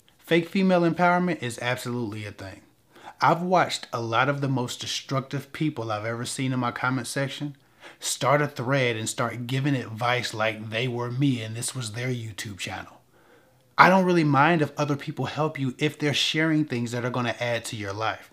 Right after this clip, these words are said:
But the problem is, the most reckless, the most dangerous, and the most negligent women often want to give other women advice,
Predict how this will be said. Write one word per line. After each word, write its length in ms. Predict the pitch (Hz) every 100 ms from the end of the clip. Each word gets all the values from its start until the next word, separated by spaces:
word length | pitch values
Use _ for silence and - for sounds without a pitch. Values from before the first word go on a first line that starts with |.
| - - -
But 140 | 139
the 100 | 117
problem 520 | 104 143 139 175 131 101
is, 340 | 92 95 - - - -
the 80 |
most 260 | 147 147 127
reckless, 720 | 113 135 151 143 110 - - - -
the 100 | 127
most 280 | 127 113 110
dangerous, 600 | 135 143 131 135 135 135
and 80 |
the 80 | 120
most 300 | 117 120 -
negligent 720 | 120 123 139 147 147 143 139
women 400 | 139 147 107 101 - - - -
often 460 | 135 160 - 151 139
want 160 | 120
to 100 | -
give 260 | 131 139 127 -
other 240 | 147 156
women 300 | 156 135 117 113
advice, 600 | 104 117 107 85 -